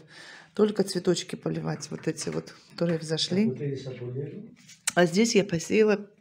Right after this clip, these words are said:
Speaker 1: помидорки. Помидорки, которые у меня были, кажется, помидорки, да, или что.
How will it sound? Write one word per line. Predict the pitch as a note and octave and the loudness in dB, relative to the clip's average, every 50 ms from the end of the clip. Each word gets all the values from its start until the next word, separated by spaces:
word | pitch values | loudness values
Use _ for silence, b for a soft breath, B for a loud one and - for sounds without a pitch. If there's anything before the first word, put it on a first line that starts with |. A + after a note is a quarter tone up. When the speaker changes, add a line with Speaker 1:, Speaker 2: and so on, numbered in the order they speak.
| _ - - | _ -4 -2
Speaker 1:
помидорки. | F3 F3 F#3+ G3 F#3+ E3 F3+ E3 D#3 E3 D#3+ - - E3 E3 B B B B B B B B - | 0 2 4 4 4 4 4 4 4 2 -2 -6 -4 -4 -4 B B B B B B B B 0
Помидорки, | - F3 F3+ F3 F3 A3+ C4 A#3+ - G3 | 2 2 4 6 6 6 4 4 0 0
которые | - F#3+ E3 - F3+ G3+ A3 G3+ E3+ | 2 2 4 4 4 6 6 6 4
у | D#3+ | 2
меня | D#3 D#3+ E3 E3+ G3 G#3 | 0 0 0 2 0 0
были, | G3+ F3+ F#3 F#3 G3 G#3 G3 - B B B B B B B B B B B B B - - - - - - - | 4 4 4 4 4 2 0 -2 B B B B B B B B B B B B B -18 -18 -18 -20 -16 -2 2
кажется, | F3 E3+ D#3 D#3 - - E3 | 2 2 2 2 -4 -4 -2
помидорки, | E3 F#3 F#3+ G3 G3 F#3 F3+ D#3+ D#3+ - - F3 | 0 2 4 4 6 6 6 4 4 0 -6 -8
да, | E3+ D#3+ D#3+ E3 E3+ | -6 -4 -2 -2 0
или | D#3+ D#3 D#3+ | 0 0 0
что. | E3 - - - - G#3+ G#3+ | 0 -2 0 2 0 0 0